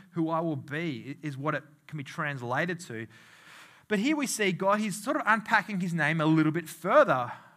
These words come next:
um, sort of maybe giving, you know, some qualifications, some letters after his name, his divine attributes, his, the very essence of who he is. Here we see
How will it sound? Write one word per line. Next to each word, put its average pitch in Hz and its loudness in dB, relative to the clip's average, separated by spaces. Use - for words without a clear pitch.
um, 139 -4
sort 208 0
of 156 2
maybe 175 0
giving, 175 0
you 175 -2
know, 147 2
some 160 -4
qualifications, 175 -2
some 147 -6
letters 151 4
after 147 0
his 139 -2
name, 139 0
his 175 -4
divine 180 2
attributes, 170 -6
his, 147 -4
the 151 -10
very 185 2
essence 175 -6
of 131 -10
who 175 0
he 156 0
is. 113 -6
Here 277 -6
we 269 -4
see 151 -4